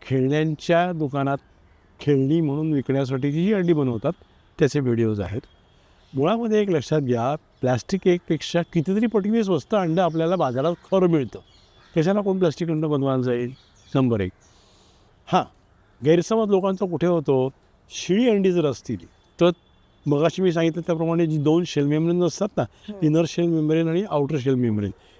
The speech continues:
Speaker 1: ह्या दोन शेल मेम्ब्रेन्स प्लॅस्टिकसारखी लोकांना वाटतात.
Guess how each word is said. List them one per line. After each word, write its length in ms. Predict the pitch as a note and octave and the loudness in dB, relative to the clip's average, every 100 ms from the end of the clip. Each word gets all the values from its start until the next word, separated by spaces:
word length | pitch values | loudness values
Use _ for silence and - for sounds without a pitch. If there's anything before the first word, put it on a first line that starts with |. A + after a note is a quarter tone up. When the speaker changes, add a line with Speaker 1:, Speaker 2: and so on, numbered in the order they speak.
| _ | _
Speaker 1:
ह्या 200 | B2+ E3+ | -2 0
दोन 260 | F#3 F#3 F#3+ | 2 0 0
शेल 160 | F3 E3 | -2 0
मेम्ब्रेन्स 580 | D#3 D3 D#3 F3 - - _ - | 0 0 0 0 -4 -14 _ 0
प्लॅस्टिकसारखी 840 | C#3+ A#2+ - E3+ - D3 - F#3 | 0 0 0 -2 0 -2 0 0
लोकांना 380 | E3 B2 C3+ D#3+ | 0 0 -2 0
वाटतात. 680 | E3 A#2+ G#2+ - - G#2+ | 0 0 -2 -6 -6 -4